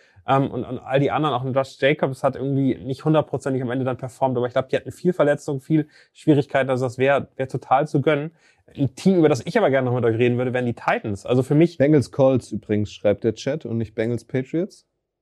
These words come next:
Speaker 1: Kommt drauf an, wie die Spiele ausgehen, aber ich glaub, es ist eben
Speaker 2: Nee, w-, die Frage war ja, Stand jetzt, gegen wen die Bengals jetzt Stand
Speaker 1: Ich hatte,
Speaker 2: jetzt
Speaker 1: ich hatte
Speaker 2: spielen.
Speaker 1: gelesen, die größte Wahrscheinlichkeit auf Twitter, wenn man sozusagen überlegt, wie es
Speaker 2: Aber Stand
Speaker 1: ausgeht.
Speaker 2: jetzt,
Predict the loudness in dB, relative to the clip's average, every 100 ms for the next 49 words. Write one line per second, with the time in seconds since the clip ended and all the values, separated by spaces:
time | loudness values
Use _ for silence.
0 | -2 0 0 0 -2 -2 -6 -2 0 0
1 | -2 -2 0 0 0 -2 -2 -2 -2 0
2 | 2 2 2 -2 0 0 4 2 6 6
3 | 6 4 2 4 4 0 2 2 4 2
4 | 2 2 0 -2 -6 -6 0 2 4 2
5 | 0 0 2 4 2 2 -2 0 -2 0
6 | -2 0 -2 0 0 0 -6 -4 0 2
7 | 2 0 0 -2 0 4 4 4 2 4
8 | 4 4 4 2 2 -10 _